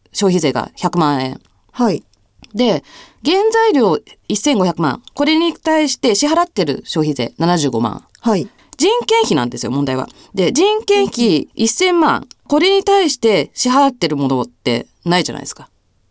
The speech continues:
Speaker 2: そうですね。
Speaker 1: はい。
Speaker 2: 確かにお給料に消費税って入ってない感じがしますね。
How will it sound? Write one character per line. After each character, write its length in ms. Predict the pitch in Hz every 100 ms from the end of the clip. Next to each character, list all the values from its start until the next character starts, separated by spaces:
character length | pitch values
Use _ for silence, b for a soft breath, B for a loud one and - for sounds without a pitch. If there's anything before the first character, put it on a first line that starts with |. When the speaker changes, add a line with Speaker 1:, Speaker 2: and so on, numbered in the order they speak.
| _ -
Speaker 2:
そ 180 | 453
う 40 | 339
で 100 | 202
す 100 | 151
ね。 260 | 156 185 -
Speaker 1:
は 180 | 180 156
い。 160 | 147 170 _
Speaker 2:
確 220 | 330 359
か 80 | 254
に 80 | 208
お 120 | 190
給 240 | - 370
料 140 | 311 240
に 140 | 196
消 160 | - 226
費 120 | 233
税 160 | 226 170
っ 40 |
て 160 | - 180 - B B -
入 160 | 294
っ 20 |
て 160 | - 190
な 140 | 190 170
い 80 |
感 200 | - 143
じ 100 | 139
が 80 | 147
し 120 | -
ま 100 | 143
す 120 | - 131
ね。 180 | 139